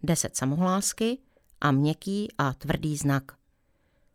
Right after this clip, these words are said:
Uspořádání písmen v azbuce se liší od češtiny. Je důležité si jejich pořadí zapamatovat, kdybyste potřebovali vyhledávat slova v pořadí podle azbuky,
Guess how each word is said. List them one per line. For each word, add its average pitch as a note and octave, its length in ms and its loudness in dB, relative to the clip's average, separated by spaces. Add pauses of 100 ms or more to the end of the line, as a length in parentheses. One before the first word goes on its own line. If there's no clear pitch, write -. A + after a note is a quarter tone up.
(120)
Uspořádání A#3 760 4
písmen G3+ 480 2
v - 140 -12
azbuce D#3+ 500 -2
se G#3 180 0
liší E3 420 2
od F3+ 180 -8
češtiny. C#3+ 560 -2 (880)
Je D#3+ 120 0
důležité C#3 760 0 (120)
si - 160 0
jejich D#3 300 2
pořadí F#3 440 0
zapamatovat, D#3+ 720 2 (360)
kdybyste G#3+ 420 0
potřebovali A3+ 760 0
vyhledávat G3+ 580 2
slova G3 360 0 (180)
v - 120 -20
pořadí G3 500 0
podle E3 260 2
azbuky, D#3 580 -6